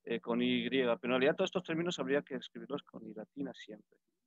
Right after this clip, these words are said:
Eh, y la toponimia, lo ideal sería no-, normalizar la, la ortografía de todos los topónimos, cosa que es un poco complicado, realmente complicado. Pero, mm, se, digamos,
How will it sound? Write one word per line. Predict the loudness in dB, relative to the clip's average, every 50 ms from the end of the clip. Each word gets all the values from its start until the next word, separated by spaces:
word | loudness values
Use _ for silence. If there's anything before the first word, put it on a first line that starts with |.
| _ _ _ -4
Eh, | -2 0 0 2 2 0 0 -4 -8 -4
y | -2 2
la | 4 4 4
toponimia, | 4 2 4 4 4 6 6 6 6 6 6 6 6 6
lo | 4 4 2
ideal | 2 2 4 2 2 2
sería | -2 -8 -4 0 2 4 4 2 2 -2 -8 -16 -20 _ _ _ _ _ _ _ _ -20 _ _
no-, | -14 -14 -14 -16 _ _ _ _ _ _ _ _ _ _
normalizar | -20 -18 -18 -18 -18 _ _ _ _ -20 _ _ _ _ -2 0 0
la, | 0 -2 -2 -8 -14 -16 -12
la | -12 -12 -12
ortografía | -12 -10 -10 -10 -10 -12 _ _ _ _ _ -14 -12 -12 -12
de | -12 -16 -20 _ _ _ _ _ _
todos | _ -8 -6 -6
los | -6 -8 -10
topónimos, | _ -20 -14 _ -12 -12 -12 -14 -16 _ _ _
cosa | _ -20 -18 _ -18 -18
que | -16 -16 -18
es | -18 -18
un | -18 -8
poco | -6 -6 -6 -6
complicado, | -8 -12 -14 _ -20 -20 _ -12 -6 -4 -4 -4 -4 -8
realmente | -12 -16 -18 -18 -20 _ _ _
complicado. | -20 -20 _ _ _ _ _ _ _ _ _ _ _ _ _ _ _ _ _ _ _ _ _ _ _ _ _ _ _ _ _ _
Pero, | -2 0 0 0 0 -2 -6 -10 _ _
mm, | -20 -18 -16 -16 -18 -18 _ _ _ _
se, | -12 -8 -8 -8 -8 _ _ _ _ _
digamos, | 0 0 2 2 2 0 -2 -6 -10